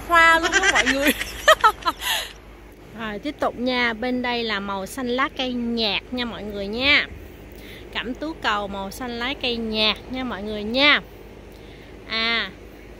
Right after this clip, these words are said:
à, những cái cây này hả? Em, em, em rất là thích cái cây này mọi người, không phải em trồng. <laughs> Còn bên đây là cây tắc luôn. Cây này nó hơi lớn rồi nhưng mà nó chưa tới mùa.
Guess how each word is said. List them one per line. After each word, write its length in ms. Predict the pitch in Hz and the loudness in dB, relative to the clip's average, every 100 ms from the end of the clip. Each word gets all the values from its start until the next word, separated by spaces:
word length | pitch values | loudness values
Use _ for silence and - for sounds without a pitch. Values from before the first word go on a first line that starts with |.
| - - - - | -18 -18 -16 -8
à, 260 | - 233 226 | 2 4 4
những 300 | 240 240 269 | 0 -2 -2
cái 80 | - | 2
cây 180 | 403 370 | 2 4
này 260 | 320 262 | 4 4
hả? 340 | 262 202 196 269 | 2 0 -2 -2
Em, 120 | 320 359 | -4 -4
em, 240 | 339 359 | -2 0
em 140 | 440 466 | 0 4
rất 120 | 605 | 4
là 60 | 480 | 4
thích 120 | 508 - | -4 -4
cái 80 | 453 | 0
cây 160 | 370 370 | 0 2
này 220 | 330 262 | 0 -2
mọi 160 | 247 247 | -4 -4
người, 160 | 254 | -2
không 160 | 294 302 | 0 0
phải 100 | 302 | 0
em 140 | 320 | -2
trồng. 440 | 302 240 196 196 202 - 427 359 440 | 2 2 2 0 -2 6 8 8 4
<laughs> 440 | 403 - - - - | 2 -2 -8 -8 -4
Còn 160 | 247 | 0
bên 120 | 277 | 2
đây 100 | 294 | 4
là 100 | 302 | 2
cây 180 | 262 277 | 2 -2
tắc 320 | 285 403 - | -2 -6 -2
luôn. 220 | 339 302 285 | 0 0 0
Cây 160 | 285 | -4
này 100 | 262 | -4
nó 100 | 240 | -6
hơi 220 | 349 302 | -2 -2
lớn 360 | 277 254 277 - 440 | 0 -2 -2 -2 -2
rồi 200 | 247 214 | -2 -2
nhưng 240 | 254 262 | -4 -4
mà 160 | 240 202 | -4 -4
nó 300 | 214 262 339 - | -2 -2 -2 -2
chưa 200 | 285 254 | 0 0
tới 160 | 285 | 0
mùa. 580 | 349 349 294 214 208 254 | -2 0 2 2 2 -2